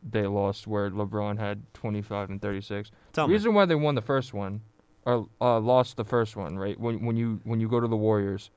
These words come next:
Speaker 1: they lost by thirteen. It, it was el-,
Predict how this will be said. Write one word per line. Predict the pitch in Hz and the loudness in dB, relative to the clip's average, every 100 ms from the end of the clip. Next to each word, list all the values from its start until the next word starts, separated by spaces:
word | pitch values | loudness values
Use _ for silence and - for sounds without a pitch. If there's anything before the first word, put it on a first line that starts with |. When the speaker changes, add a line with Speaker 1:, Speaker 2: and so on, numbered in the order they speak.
| _ _ - | _ _ -4
Speaker 1:
they | 110 | 0
lost | 113 113 110 - - _ _ _ - 117 | 4 4 2 -4 -20 _ _ _ -12 0
by | 113 104 101 98 98 95 90 90 | 2 4 2 0 -2 -2 -4 -4
thirteen. | - 123 156 170 185 - _ _ _ _ - | -2 -2 0 -2 -2 -8 _ _ _ _ -6
It, | 120 | -2
it | 113 | 0
was | 117 113 107 - _ _ - | 0 -2 -6 -16 _ _ 0
el-, | 127 | 2